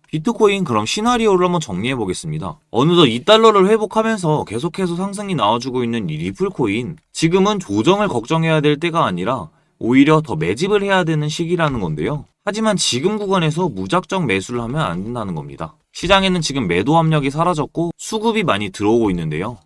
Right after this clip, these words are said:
따라서 지금 나오고 있는 이 계단식 상승 패턴이 당분간은 이어지는 흐름으로 저는 파악하고 있습니다. 자, 그렇게 된다면 뭐 저희는 어디서 매수를 해볼 수 있을까? 이게 가장 중요하시잖아요. 리플코인 상승 시나리오입니다.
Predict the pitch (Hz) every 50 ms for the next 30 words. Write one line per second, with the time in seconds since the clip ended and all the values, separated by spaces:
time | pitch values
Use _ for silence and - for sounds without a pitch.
0 | _ - 143 175 196 220 214 208 180 - - - 139 170 180 180 175 170 165 160
1 | 151 151 147 139 147 160 147 113 90 - - 90 95 107 127 135 135 143 135 156
2 | 170 185 190 190 202 190 180 180 - 123 113 135 156 - - - _ _ - 107
3 | 123 147 160 202 196 190 185 185 175 170 175 190 180 139 98 95 113 131 135 139
4 | 147 143 135 127 123 151 156 151 143 131 120 127 143 147 123 104 85 85 85 80
5 | - 135 139 147 143 - 117 101 92 - 156 - - - - - - - _ _
6 | _ _ - 165 151 - - 190 214 - 247 226 220 214 196 190 190 175 185 196
7 | 185 147 107 95 92 90 - - 104 107 123 135 135 123 - 78 82 90 110 139
8 | 196 214 - 226 156 110 101 95 - 123 123 147 151 165 185 185 - 98 92 -
9 | - 95 85 - 107 110 90 80 - - - 123 170 196 185 180 156 151 139 123
10 | - - 98 95 92 92 - - - 80 78 78 82 120 151 147 - - _ _
11 | - 117 120 135 185 180 175 175 165 160 170 196 214 220 240 240 220 220 202 180
12 | 160 143 117 98 92 92 127 123 101 -